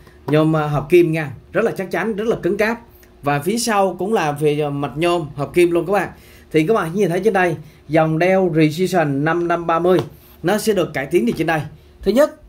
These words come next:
là chúng ta sẽ nhìn thấy là dòng này nó sẽ có về cải tiến về logo. Logo thì các bạn nhìn thấy logo đây là thay vì những logo mà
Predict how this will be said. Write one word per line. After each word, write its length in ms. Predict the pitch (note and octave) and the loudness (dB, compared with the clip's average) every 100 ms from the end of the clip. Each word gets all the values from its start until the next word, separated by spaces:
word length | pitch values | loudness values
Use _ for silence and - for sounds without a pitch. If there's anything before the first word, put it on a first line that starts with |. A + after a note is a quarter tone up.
| - | -8
là 120 | C#3+ | -6
chúng 140 | F#3 | -2
ta 140 | G#3 E3+ | -2 -2
sẽ 60 | |
nhìn 120 | G3+ D#3 | 0 2
thấy 140 | E3+ | 2
là 120 | F#3 | 2
dòng 260 | C#3 C#3+ C#3+ | 2 0 0
này 160 | C#3+ | -2
nó 120 | C#3 F#3 | -2 -4
sẽ 120 | D3+ | -2
có 140 | E3+ | -2
về 140 | G3+ C3 | 0 0
cải 160 | B2+ | -2
tiến 200 | C3 F3+ | -4 -4
về 240 | G3 C#3 C3 | 0 0 0
logo. 500 | D#3 D#3+ D3+ F3 E3 - - - - - | 0 0 2 2 2 -4 -18 -20 -20 -14
Logo 400 | D3+ F3 G3 G3+ | -2 2 4 4
thì 80 | E3+ | 2
các 60 | F#3 | 0
bạn 120 | F#3+ | -2
nhìn 80 | D#3 | 2
thấy 140 | E3+ | 2
logo 360 | G#3 F3+ E3+ F3 | 2 2 4 4
đây 180 | E3+ E3 | 4 4
là 340 | D3 C#3 B2+ A#2+ - - | 2 0 -6 -10 -20 -18
thay 220 | - G3+ G3+ | -2 0 2
vì 260 | F#3 D#3+ | 2 2
những 160 | D3+ F#3 | 2 2
logo 420 | G3+ F3+ F#3 F3+ | 4 6 4 4
mà 440 | E3+ D3 D3 C#3 | 2 0 0 -2